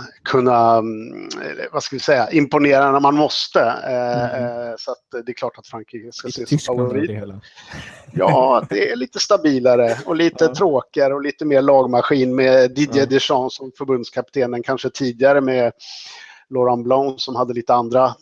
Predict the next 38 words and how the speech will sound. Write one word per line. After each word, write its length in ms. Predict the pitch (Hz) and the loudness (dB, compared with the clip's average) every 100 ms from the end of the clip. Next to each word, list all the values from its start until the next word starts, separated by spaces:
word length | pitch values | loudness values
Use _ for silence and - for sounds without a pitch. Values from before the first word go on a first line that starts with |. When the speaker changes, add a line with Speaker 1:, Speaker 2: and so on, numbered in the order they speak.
| _ - - | _ -20 -6
Speaker 1:
eh, 320 | 165 143 - 156 | -4 -4 -4 -2
idéer 420 | 147 123 123 123 | 0 2 2 2
kring 320 | - 131 120 | 0 0 2
hur, 280 | 127 120 123 | 0 2 4
eh, 200 | 120 127 | 4 0
Frankrike 680 | - 139 123 135 127 127 | -2 -2 -4 -10 -6 -4
borde 320 | 123 123 117 120 | -2 -4 -6 -6
bli 260 | 120 117 | -6 -6
i 40 | 117 | -6
Barcelona. 920 | 117 - 131 113 110 113 - 127 127 | -6 -6 -8 -8 -10 -12 -10 -6 -6
Eh, 60 | 127 | -6
så 160 | - | -8
Speaker 2:
Mm. 60 | 151 | -6
Speaker 1:
ser 160 | 104 147 | -2 -2
det 60 | |
inte 160 | 139 127 | -2 -6
riktigt 280 | - 127 123 | -10 -10 -14
ut 120 | - | -6
nu 240 | 147 127 117 | -2 -2 -2
och, 300 | 120 _ 123 | -12 _ -12
eh, 60 | 117 123 | -8 -8
jag 140 | 117 | -8
tror 200 | - 120 | -4 -4
att 260 | 113 - - | -4 -8 -8
Deschamps 520 | 117 139 135 - - - - - - | -4 -2 -2 -6 -10 -12 -16 -8 -2
sätt 340 | - - - | -2 -4 -8
att 100 | - | -10
spela 200 | - 120 | -4 -4
fotboll 400 | 113 127 - 143 | -2 -4 -4 -6
passar 300 | - 127 - | -2 -2 -2
ganska 260 | 117 120 123 | -4 -4 -6
många 360 | 120 120 120 135 | -2 -2 0 0
av 40 | 131 | 0
de 160 | 120 | -4
franska 280 | - - - | -2 -4 -6
spelarna 500 | - 123 120 131 120 - - - - - - - - _ | -10 -4 0 2 0 -2 -20 -18 -16 -16 -16 -18 -20 _
bättre. 600 | 123 110 104 - - - - - - - - - - | -14 -4 -4 -4 -12 -12 -12 -14 -20 -20 -20 -20 -20
Speaker 2:
Ja, 260 | 120 123 | -10 -8